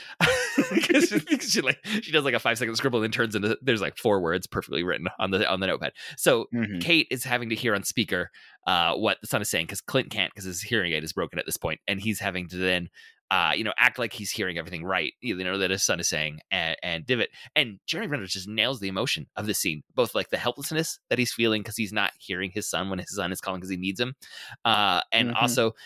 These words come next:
Speaker 1: giving all the emotion that he needs to, to try and reassure his son and talk him through what his son was going through, um, at that moment. It is, it was a highlight scene for me, and Jeremy Renner did amazing.
Speaker 2: I, I, I love that scene.
Speaker 1: Yeah.
Speaker 2: Um, and I think that scene is really critical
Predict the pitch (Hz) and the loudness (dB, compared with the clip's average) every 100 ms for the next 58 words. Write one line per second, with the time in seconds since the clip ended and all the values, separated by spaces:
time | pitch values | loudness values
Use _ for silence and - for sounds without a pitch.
0 | - - 120 101 104 127 131 113 107 - | -4 0 0 0 2 4 4 4 4 2
1 | 98 92 104 117 - 107 95 - - 107 | 0 0 2 2 4 2 0 -4 -2 -2
2 | 101 107 - 107 92 104 95 95 _ _ | 0 0 2 2 2 0 -2 -4 _ _
3 | _ _ _ - - 107 87 82 90 104 | _ _ _ -16 -8 -4 -2 -2 -2 0
4 | 95 80 - 90 80 92 85 80 - 82 | 2 0 -2 -4 -4 -4 -4 -6 -4 -4
5 | - - - - - 76 82 82 92 82 | -4 -14 -18 -14 -6 -4 -2 -2 -2 -4
6 | 73 - 135 95 87 _ - 113 98 87 | -4 2 2 2 -6 _ -2 0 0 -2
7 | 110 82 76 85 78 76 - 98 104 87 | -2 -4 -8 -12 -12 -12 -8 -4 -2 -2
8 | 80 78 71 - - 98 85 131 131 - | -6 -6 -6 -10 -10 -4 2 4 4 0
9 | _ _ - 139 151 - 113 151 127 104 | _ _ 2 4 4 0 2 2 2 0
10 | 98 98 82 71 69 - 65 - - - | 2 2 0 -6 -6 -6 -8 -10 -14 -14
11 | _ _ _ _ _ - 104 92 85 80 | _ _ _ _ _ -4 0 0 -2 -6
12 | _ _ _ - 147 139 - 120 - 170 | _ _ _ 2 4 4 2 0 0 -2
13 | 175 156 - 123 113 - 107 98 90 101 | 2 0 2 2 2 4 2 0 -4 -2
14 | 104 101 98 - 107 101 - 104 101 - | 0 0 0 -4 -2 -2 0 0 0 -2